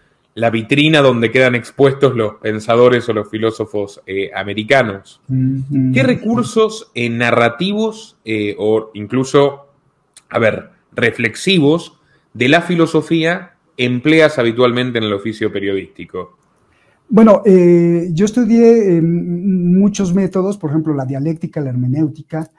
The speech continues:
Speaker 2: la exégesis, eh, y bueno, todos esos me, me permitieron siempre, eh, dar en, poner en contexto las cosas, pero lo que más me ayudó es que en la carrera, porque mucha gente,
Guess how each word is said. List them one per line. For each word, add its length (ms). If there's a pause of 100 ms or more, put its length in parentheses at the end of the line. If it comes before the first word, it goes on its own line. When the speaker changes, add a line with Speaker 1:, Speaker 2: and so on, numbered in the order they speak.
(280)
Speaker 2:
la 100
exégesis, 880
eh, 420
y 120
bueno, 240
todos 180
esos 160
me, 200
me 180
permitieron 640
siempre, 600
eh, 360 (260)
dar 360
en, 200 (160)
poner 260
en 120
contexto 560
las 180
cosas, 320
pero 220
lo 100
que 100
más 200
me 100
ayudó 460 (340)
es 160
que 220
en 180
la 120
carrera, 460
porque 220
mucha 320
gente, 420